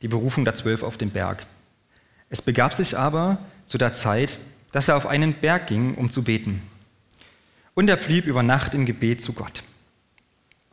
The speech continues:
Und als es Tag wurde, rief er seine Jünger und er wählte zwölf von ihnen, die er auch Apostel nannte. Simon,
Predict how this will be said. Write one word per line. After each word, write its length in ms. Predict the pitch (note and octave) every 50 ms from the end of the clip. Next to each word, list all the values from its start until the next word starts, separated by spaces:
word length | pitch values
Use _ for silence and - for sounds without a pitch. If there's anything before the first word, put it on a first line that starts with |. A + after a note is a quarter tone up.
| _ _ _ _ _ _ _ _
Und 100 | A#2+ A2
als 160 | A#2 A#2+ - C3
es 140 | A#2+ -
Tag 320 | - - A#2+ B2+ D3+ D#3 D#3+
wurde, 380 | D#3 D#3+ D#3 D#3 E3 F3+ F3+ F3 - - - - - - _ _ -
rief 120 | C#3 -
er 120 | E3 D3
seine 240 | - D#3 D3 D3 D3+
Jünger 480 | C#3+ C3+ D3 E3 F3+ F#3+ G3+ G#3 G3+ G3 - - - - - - _
und 120 | - E3 F3+
er 100 | E3+ D3
wählte 280 | D3+ E3 E3+ - F#3+
zwölf 360 | - - - F3 E3 E3 E3 E3
von 200 | - - A2 G#2
ihnen, 340 | G2+ G2+ G2 F#2+ F#2+ F#2+ F#2+ - - - - - - _ _ _ -
die 100 | C3+ C3+
er 160 | C3 B2 A2
auch 220 | G#2+ A#2+ C3+ B2+ -
Apostel 540 | - - - - F#3+ F3 - - - A2 G#2
nannte. 340 | G#2 G2 G2 G2 - G2+ G2+ G2+ - - - _ _ _ _ _ _ _ _ - - _ _ _ _ _ _ _ _
Simon, 640 | - - - C#3+ D3+ D#3 D3+ D#3 D#3 D#3+ E3+ F3